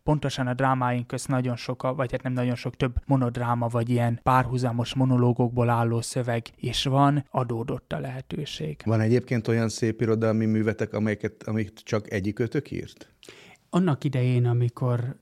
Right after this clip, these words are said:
Speaker 3: végül is elkezdtük az írást, vagy történt egy változás az írás technikánkban, elkezdtünk, ö,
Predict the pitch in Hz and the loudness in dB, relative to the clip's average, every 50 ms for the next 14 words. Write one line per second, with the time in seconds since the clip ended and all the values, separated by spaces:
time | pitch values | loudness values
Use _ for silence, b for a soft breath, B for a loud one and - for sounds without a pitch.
0 | - 277 233 131 135 135 127 135 127 127 - - 143 135 135 - 127 113 - - | -14 -10 -6 -2 -2 -2 0 0 -2 -2 -2 -2 -2 -2 -2 -4 -6 -8 -6 -8
1 | 135 - - 117 - 139 139 139 139 131 123 117 - - 131 127 123 120 117 - | -10 -6 -6 -6 -4 -2 -2 -2 0 -2 -2 -2 -4 -6 -4 -4 -4 -4 -4 -6
2 | - - _ - - 147 139 - - 135 120 131 120 123 120 131 135 131 127 120 | -8 -12 _ 0 2 2 2 2 0 -2 0 0 0 0 2 2 4 2 2 2
3 | - 127 120 127 117 113 - - 120 127 127 127 123 123 113 - - 139 123 - | 0 -2 0 0 -2 -2 -2 -2 -2 -2 -2 0 0 0 -2 -2 -2 -2 0 2
4 | 135 127 - 131 127 120 127 131 135 131 123 - 127 120 - - - 131 123 - | 2 2 2 2 0 2 2 2 2 0 0 0 -2 -4 -2 0 0 0 0 0
5 | - 135 127 127 131 | -2 -2 -2 -2 -2